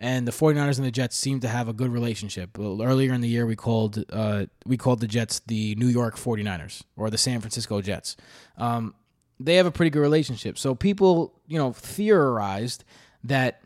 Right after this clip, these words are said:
the reason why the forty-niners decided to pull the trigger at three was not only because the Jets weren't interested in trading the number two pick,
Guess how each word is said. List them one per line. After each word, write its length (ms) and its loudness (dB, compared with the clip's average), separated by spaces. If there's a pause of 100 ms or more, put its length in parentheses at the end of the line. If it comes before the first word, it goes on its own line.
the 140 0
reason 440 6
why 200 2
the 100 -2
forty-niners 520 0
decided 260 0
to 60 -4
pull 180 0
the 60 -2
trigger 300 2
at 120 0
three 380 4
was 160 -2
not 160 0
only 160 -2
because 300 -6
the 80 -10
Jets 280 -6
weren't 240 -6
interested 380 0
in 40 -2
trading 240 -2
the 80 -4
number 220 -4
two 140 -8
pick, 260 -6